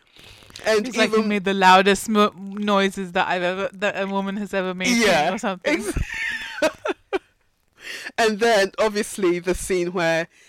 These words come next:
Speaker 1: she's, like, eating a chili d-, she's had a chili, chili dog and she needs to use a toilet. So I feel like with hers, it's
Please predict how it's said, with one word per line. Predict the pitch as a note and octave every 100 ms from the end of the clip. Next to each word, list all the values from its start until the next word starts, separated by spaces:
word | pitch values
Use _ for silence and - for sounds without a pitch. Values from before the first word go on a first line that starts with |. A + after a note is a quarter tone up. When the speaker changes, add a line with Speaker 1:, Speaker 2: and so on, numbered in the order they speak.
| _
Speaker 1:
she's, | - - G#3 F3+
like, | F3 -
eating | F#3+ F#3+ -
a | F3
chili | - F#3+ F#3
d-, | E3+ D#3+
she's | - F3 -
had | F3+
a | F3+
chili, | - F#3 E3 -
chili | - F3
dog | D#3+ C#3 C#3 - _ - _ -
and | E3 E3 D3+ C#3
she | - F3
needs | E3 -
to | -
use | D#3+ D#3
a | D3+
toilet. | - E3+ D3+ C#3
So | D#3+ G#3
I | G3
feel | - A#3
like | G#3+ D3
with | F#3 -
hers, | G3+ F3 D#3+
it's | F3 -